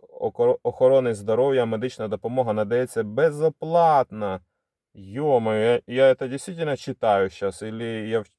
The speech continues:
я ошибаюсь? Или это мне снится? Існуюча мережа таких закладів не може бути скорочена.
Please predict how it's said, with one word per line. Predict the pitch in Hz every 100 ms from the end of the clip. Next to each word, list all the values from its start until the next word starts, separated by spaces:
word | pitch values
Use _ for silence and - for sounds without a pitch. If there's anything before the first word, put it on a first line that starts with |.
| -
я | 113 110
ошибаюсь? | - 120 107 107 92 87 _ _ _ _ _ _ _ _
Или | - 117
это | 120 127
мне | 131 127
снится? | - 123 104 - - 98 _ _ _ _ 123
Існуюча | - 165 165 - 139
мережа | 139 147 135
таких | 127 - 135
закладів | 123 151 156 127 120 113 117
не | 120
може | 131 143 123 113
бути | 104 135 135 131
скорочена. | - - 147 139 151 143 117 - 104 101 95